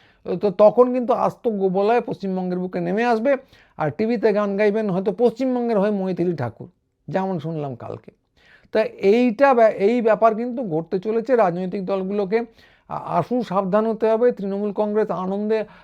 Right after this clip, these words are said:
হাত পা ছেড়ে বসে আছে যে এসআইআর এর ফল তো খুব খারাপ হবেই, আহ, ফলে ভোট বা ভোট তৃণমূলের বাক্সে আসবে, কিন্তু ছক আরও অনেক বড় কিছু হতে পারে।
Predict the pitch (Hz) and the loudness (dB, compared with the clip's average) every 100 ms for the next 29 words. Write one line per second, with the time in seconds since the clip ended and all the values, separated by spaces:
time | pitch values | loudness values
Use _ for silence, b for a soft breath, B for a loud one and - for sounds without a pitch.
0 | B 175 175 202 175 202 180 190 220 233 | B -4 0 0 2 0 0 0 4 4
1 | 254 214 196 175 196 208 202 190 - 190 | 2 2 2 2 0 0 -2 -4 0 0
2 | 185 185 196 180 147 185 190 170 214 269 | 0 -6 -6 -4 0 2 2 4 4 4
3 | 262 b b b b 180 175 180 208 214 | -2 b b b b -8 -4 2 4 4
4 | 156 202 180 196 147 180 220 185 180 185 | 4 2 4 0 2 2 2 0 -4 -2
5 | 190 185 202 - 202 196 202 240 226 220 | -4 -2 -4 -2 -2 0 0 -2 -2 -6
6 | - 185 220 220 214 208 220 208 185 202 | -6 0 2 2 -2 -2 -4 -4 -2 -4
7 | 214 214 185 131 110 | -4 -4 -4 -4 -10